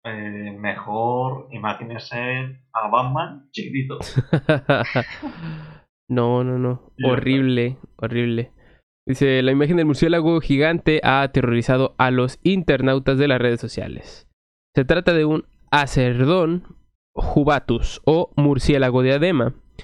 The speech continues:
Speaker 2: la especie más grande del mundo. Es original de Filipinas y puede alcanzar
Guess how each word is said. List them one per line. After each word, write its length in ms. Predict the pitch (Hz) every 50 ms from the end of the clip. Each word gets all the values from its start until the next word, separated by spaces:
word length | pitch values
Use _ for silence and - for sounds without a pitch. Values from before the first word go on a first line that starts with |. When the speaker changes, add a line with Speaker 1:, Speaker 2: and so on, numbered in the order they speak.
| - - - - -
Speaker 2:
la 80 | 127
especie 300 | 123 - - 143 135 147
más 180 | 139 139 135 131
grande 280 | 135 135 135 135 139
del 180 | 135 127 117 110
mundo. 520 | 110 107 104 107 - - - - - - - - - _ _ _ _ _ _ _ _ _ _ _ _ _
Es 160 | 139 139 131
original 540 | 147 147 135 123 139 131 123 127 123 127 131
de 80 | 127 123
Filipinas 640 | - 120 110 117 120 - 180 180 180 190 - - -
y 100 | - 139
puede 260 | - - 156 170 180
alcanzar 600 | 190 180 - 143 127 123 - - 139 135 139 139